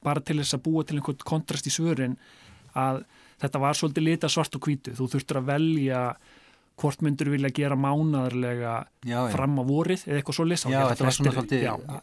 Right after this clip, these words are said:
Speaker 2: skýrt afmarkað.
Speaker 1: flestir vildu örugglega gera þetta eitthvað í bland,
Speaker 2: Ok.
Speaker 1: en oft á tíðum er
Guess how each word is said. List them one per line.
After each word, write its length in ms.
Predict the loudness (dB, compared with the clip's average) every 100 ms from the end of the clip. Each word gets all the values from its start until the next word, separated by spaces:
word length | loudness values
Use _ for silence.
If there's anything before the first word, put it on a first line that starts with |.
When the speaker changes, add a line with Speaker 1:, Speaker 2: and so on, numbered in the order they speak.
| -10
Speaker 2:
skýrt 240 | -6 -4 -2
afmarkað. 160 | 0
Speaker 1:
flestir 360 | 0 0 0 0
vildu 320 | 0 0 0 0
örugglega 480 | 0 0 0 -2 -6 -6
gera 160 | -2 -2
þetta 100 | -4
eitthvað 240 | -6 -4 -2
í 40 |
bland, 420 | 0 0 -2 -6 -16
Speaker 2:
Ok. 160 | -14 -12 -8 -2
Speaker 1:
en 260 | 0 0 -4
oft 300 | -6 -2 -2
á 60 |
tíðum 300 | 0 2
er 80 | 2